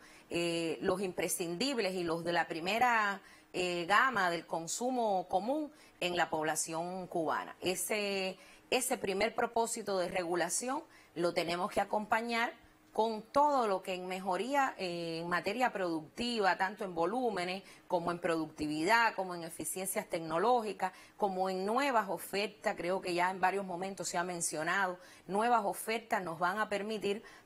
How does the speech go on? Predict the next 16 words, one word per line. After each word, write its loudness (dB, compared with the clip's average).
ir 2
haciendo 0
el -2
correcto 0
acomodo 0
de 0
los 0
precios -2
más 0
factibles 0
para 0
el -8
consumo -4
de 0
la 0
población -2